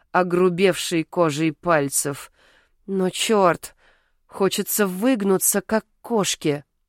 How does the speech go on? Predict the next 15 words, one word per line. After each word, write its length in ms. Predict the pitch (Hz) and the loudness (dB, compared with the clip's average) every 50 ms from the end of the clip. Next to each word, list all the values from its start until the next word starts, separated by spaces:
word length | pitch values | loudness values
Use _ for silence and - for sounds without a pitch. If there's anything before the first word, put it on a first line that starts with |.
| _ _ _ _ _ _ _ _ _ _ _ _ | _ _ _ _ _ _ _ _ _ _ _ _
«И 160 | - 185 175 | 2 2 2
ты 360 | 170 - - 269 302 330 339 311 | 2 2 2 2 4 4 6 6
решила 560 | 240 196 180 - - 254 269 262 247 233 220 | 4 4 4 2 0 2 2 4 4 4 4
сыграть 520 | - - 208 190 180 175 196 202 202 - | 2 0 -2 0 2 4 4 4 4 2
в 100 | - - | -4 -8
путану, 680 | _ 202 202 - - 220 202 175 156 151 143 139 - - _ _ _ _ _ _ _ | _ -4 -4 2 4 6 6 6 6 4 2 -2 -4 -8 _ _ _ _ _ _ _
которая 540 | - 208 202 - - 190 180 170 170 165 156 | 4 4 4 6 6 6 6 6 6 4 2
ждет 360 | 143 143 151 208 262 302 - | 0 2 4 4 4 4 4
своего 520 | - - 208 202 190 175 165 160 175 180 | 2 0 4 6 6 6 6 6 4 4
господина?» 800 | 175 165 170 - - - 185 180 175 160 151 139 135 139 135 139 - _ _ _ _ _ _ _ _ _ _ _ _ _ _ _ _ _ _ _ _ | 4 4 2 2 4 4 4 4 4 4 0 0 0 -2 -6 -8 -12 _ _ _ _ _ _ _ _ _ _ _ _ _ _ _ _ _ _ _ _
«Только 340 | - 233 226 196 - 226 226 | -4 -4 -4 -2 -2 -2 -2
не 120 | 226 226 | 0 0
смейся». 760 | 220 - - 233 233 226 208 170 156 143 - - 143 143 147 - _ _ _ _ _ _ _ _ _ _ _ _ | -2 -2 -2 -2 0 0 0 0 -2 -4 -6 -8 -8 -10 -12 -16 _ _ _ _ _ _ _ _ _ _ _ _
«Да 220 | 156 147 160 175 180 | -8 0 2 2 4
не, 260 | 185 175 151 135 | 4 2 0 0